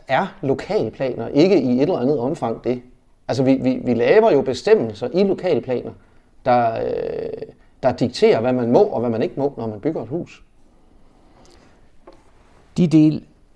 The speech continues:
Speaker 2: er overholdt.
Speaker 1: Mm.
Speaker 2: For mig er det et kæmpestort problem, at vi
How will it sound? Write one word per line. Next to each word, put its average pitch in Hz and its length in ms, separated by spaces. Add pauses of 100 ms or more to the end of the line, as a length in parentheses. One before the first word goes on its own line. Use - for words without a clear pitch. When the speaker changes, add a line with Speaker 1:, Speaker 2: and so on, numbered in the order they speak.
(360)
Speaker 2:
er 139 120
overholdt. 101 600 (360)
Speaker 1:
Mm. 131 180 (640)
Speaker 2:
For - 140
mig 143 260
er 143 40
det 120 120
et 107 100
kæmpestort 170 500
problem, 110 460 (140)
at 113 280
vi 117 100